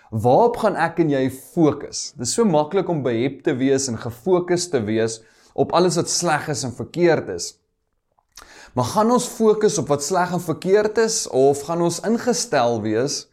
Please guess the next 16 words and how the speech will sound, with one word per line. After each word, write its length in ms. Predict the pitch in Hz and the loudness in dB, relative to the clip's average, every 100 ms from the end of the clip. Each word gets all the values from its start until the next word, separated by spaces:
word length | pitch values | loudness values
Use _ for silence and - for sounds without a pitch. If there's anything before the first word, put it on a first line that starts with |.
| _ _ _ | _ _ _
op 200 | 139 110 | 0 2
dit 200 | 113 156 | 4 4
wat 120 | 190 180 | 4 2
die 100 | 135 | 4
Here 400 | 113 120 143 117 | 4 4 4 4
deur 480 | 101 117 147 165 | 2 4 6 6
ons 300 | 160 151 127 | 4 2 0
en 160 | 110 107 | -4 -2
in 180 | 165 165 | 0 2
ons 200 | 147 127 | 2 0
en 140 | 110 104 | -2 -2
besig 420 | 117 120 139 113 | 0 0 -2 -4
is 200 | 110 - | -4 -4
om 180 | 107 104 | -6 -6
te 140 | 104 | -6
doen? 240 | 95 78 | -6 -8